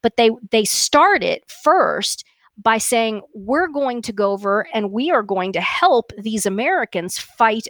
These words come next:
against the British." And so the reason why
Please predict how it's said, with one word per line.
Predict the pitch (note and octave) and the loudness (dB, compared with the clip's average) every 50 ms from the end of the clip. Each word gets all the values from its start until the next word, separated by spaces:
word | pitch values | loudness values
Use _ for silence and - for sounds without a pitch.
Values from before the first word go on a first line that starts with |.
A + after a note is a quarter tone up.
| - | -8
against | - G3+ F#3+ F#3+ E3+ - - - - - | -8 -8 -6 -6 -6 -6 -4 -6 -6 -6
the | - F#3 | -6 -8
British." | - A3+ C4 D#4+ E4+ - - - - - - - - _ _ _ _ _ _ _ _ _ - | -2 0 2 2 2 0 -4 -4 -4 -4 -4 -4 -6 _ _ _ _ _ _ _ _ _ 0
And | A#3+ A3+ A3 | 0 0 0
so | - - - C#4+ D4+ E4+ B3 F#3+ F3 G3 G3+ A3 F3 G#3 | -2 0 2 4 6 6 6 6 6 4 4 2 0 -2
the | G3 A3 G3+ | -2 -2 -2
reason | G3+ G#3 A3+ C4 D4 D#4+ E4+ D#4+ E4+ E4 D#4+ C#4+ A#3 G#3+ | -2 -4 -4 -2 -2 -2 0 0 -2 -2 -2 -4 -4 2
why | B3 B3 A#3+ G#3+ F#3 E3+ F#3 F#3 G#3 A#3+ C#4+ | 4 4 6 6 4 2 2 0 -2 -4 -6